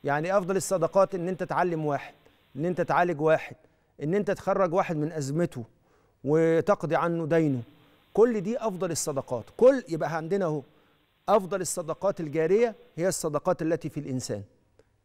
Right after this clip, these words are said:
حد هيضيع مكان سكنه، وحد هيتشرد، حد، كل الكلام ده. كل ما تكرم إنسان وكل ما تساعد إنسان على تنمية حياته، كل ما كان دي أفضل الصدقات الجارية.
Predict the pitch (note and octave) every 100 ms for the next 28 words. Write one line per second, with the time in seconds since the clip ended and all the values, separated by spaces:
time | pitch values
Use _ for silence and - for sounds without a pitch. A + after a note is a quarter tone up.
0 | _ _ _ _ - G#3 D3+ - - -
1 | _ _ _ C3 D#3+ C#3 G3 F#3+ D#3 C3+
2 | C3+ E3+ D3+ E3+ D3+ C3+ C3 B2+ B2+ B2+
3 | - A#2+ - F#3 D3 C#3 C3+ C#3 D#3+ C3+
4 | C3 B2+ B2 - G3 F3+ - - _ -
5 | C4 G#3 - E3 D#3 C#3+ A#2+ - _ _
6 | _ _ - G#3 A3 D#3 C#3 G3 - D3
7 | - C#3+ - D#3 C3 G#2 G#2 A#2 - G#3+
8 | G3+ D#3 C3+ C3+ - G3+ E3+ D3+ D3 -
9 | F#3 E3 C#3 C3 D3 C#3+ G3+ G#3 - F#3+
10 | A#3 D4+ C#4 _ _ _ _ _ - G#3
11 | G3+ D#3+ - F3+ E3 G3 G3 D#3 D3+ C3+
12 | - C3 - D3+ D3 A#2+ A2+ G#2 F#2